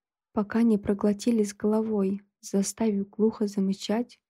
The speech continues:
прикошенный кулак. Я ещё покачивалась в волнах эйфории, когда почувствовала, как меня накрыло горячее тело, как скользнул в моё пульсирующее лоно твёрдый член,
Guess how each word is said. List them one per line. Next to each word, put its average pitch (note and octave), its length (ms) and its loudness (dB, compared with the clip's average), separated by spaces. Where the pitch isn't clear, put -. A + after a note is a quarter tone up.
прикошенный A3 680 0
кулак. G3 580 -2
Я B3 180 4
ещё A#3 300 2
покачивалась A3+ 840 -2
в - 60 -14
волнах G#3 380 0
эйфории, G#3 800 0
когда G#3+ 320 0
почувствовала, G3+ 920 -4
как - 220 -8
меня G#3+ 260 4
накрыло G3+ 440 2
горячее G3 540 2
тело, G3+ 580 -2
как - 220 -6
скользнул A3 640 2
в G3+ 40 2
моё G3+ 440 2
пульсирующее G3 760 0
лоно G#3 520 0
твёрдый G3+ 440 4
член, G3+ 500 0